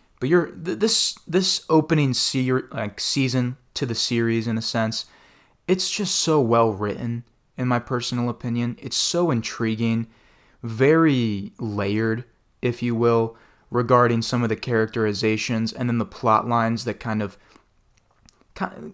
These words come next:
kind of spawn due to the domino effect of cause and effect, as well as consequences of some of the main characters'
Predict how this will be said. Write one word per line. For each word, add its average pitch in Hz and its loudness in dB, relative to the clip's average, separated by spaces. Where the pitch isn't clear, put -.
kind 233 -4
of 190 4
spawn 123 4
due 127 0
to 123 -2
the 120 -2
domino 113 2
effect 110 -2
of 110 -4
cause 107 -2
and 107 -4
effect, 104 -4
as 107 -8
well 107 -4
as 98 -8
consequences 107 -6
of 104 -6
some 110 -4
of 107 -4
the 104 -4
main 104 -4
characters' 104 -8